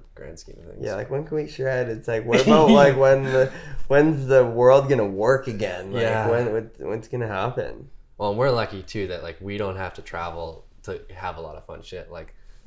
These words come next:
Speaker 1: the
Speaker 2: We're
Speaker 1: whole
Speaker 2: s-
Speaker 1: Sea to Sky corridor is so sick, so.
Speaker 2: Exactly. It's so good up here. It's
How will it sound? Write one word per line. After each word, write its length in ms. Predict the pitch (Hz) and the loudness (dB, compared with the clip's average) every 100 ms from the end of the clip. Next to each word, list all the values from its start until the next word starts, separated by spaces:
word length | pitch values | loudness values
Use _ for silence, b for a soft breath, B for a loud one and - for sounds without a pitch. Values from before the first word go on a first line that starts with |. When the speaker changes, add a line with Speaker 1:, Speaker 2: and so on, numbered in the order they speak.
| - | -12
Speaker 1:
the 100 | 98 | -4
Speaker 2:
We're 40 | |
Speaker 1:
whole 120 | 120 123 | 2 2
Speaker 2:
s- 100 | - | 0
Speaker 1:
Sea 100 | 117 | -6
to 60 | |
Sky 220 | 101 98 90 | -6 -6 -8
corridor 480 | - 95 87 78 | -8 -8 -8 -10
is 220 | 85 - - | -14 -16 -18
so 320 | - - 85 | -16 -12 -12
sick, 440 | - - 80 - - | -12 -12 -12 -16 -12
so. 120 | - | -8
Speaker 2:
Exactly. 640 | 123 120 113 104 110 101 101 | -6 0 0 0 -4 -6 -6
It's 260 | 104 101 | -8 -12
so 240 | - 113 107 | -4 -2 -2
good 220 | 101 104 | -2 -4
up 200 | 107 - | -4 -4
here. 240 | 113 113 110 | -4 -2 -4
It's 440 | 101 - - - | -6 -14 -18 -18